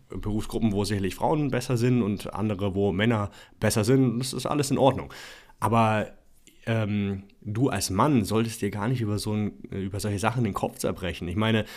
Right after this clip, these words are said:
das sind so Sachen, das ist so ein, so Ablenkungsmanöver. Was willst du denn konkret? Du willst gut mit Frauen werden, cool, dann scheiß auch auf alle anderen. Es gibt, äh, es ist, äh, lustig, dass Leute, die ja einfach so ideologisch vorbelastet sind, sich dem Thema Dating verschließen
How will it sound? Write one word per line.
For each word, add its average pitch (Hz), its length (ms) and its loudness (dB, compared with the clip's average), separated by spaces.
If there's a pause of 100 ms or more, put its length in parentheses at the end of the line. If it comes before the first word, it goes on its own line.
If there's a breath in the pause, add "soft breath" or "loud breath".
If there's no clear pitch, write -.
(340 loud breath)
das 113 120 0
sind 135 140 6
so 120 100 6
Sachen, 117 300 0
das 113 160 0
ist 113 100 0
so 120 80 2
ein, 117 100 6
so 110 80 2
Ablenkungsmanöver. 95 1000 0
Was 90 200 -4
willst 156 200 2
du 110 60 -2
denn 85 180 -4
konkret? 80 400 -8
Du 92 80 -6
willst 113 220 0
gut 120 180 -2
mit 107 100 -2
Frauen 135 260 0
werden, 131 260 2
cool, 156 180 2
dann 101 380 -2
scheiß 120 300 -2
auch 107 100 -2
auf 101 100 -6
alle 107 200 0
anderen. 117 220 2
Es 101 140 -6
gibt, - 400 -8
äh, 92 300 -4 (200)
es - 140 -8
ist, 95 220 -6
äh, 76 200 -4
lustig, 127 520 0
dass 95 180 -4
Leute, 110 260 2
die 101 80 0
ja 101 100 0
einfach 87 220 -4
so - 100 -6
ideologisch 101 500 -2
vorbelastet 92 640 0
sind, 143 260 0 (640 loud breath)
sich 117 440 -2
dem 104 180 -2
Thema 123 320 2
Dating 135 440 0
verschließen 160 720 -4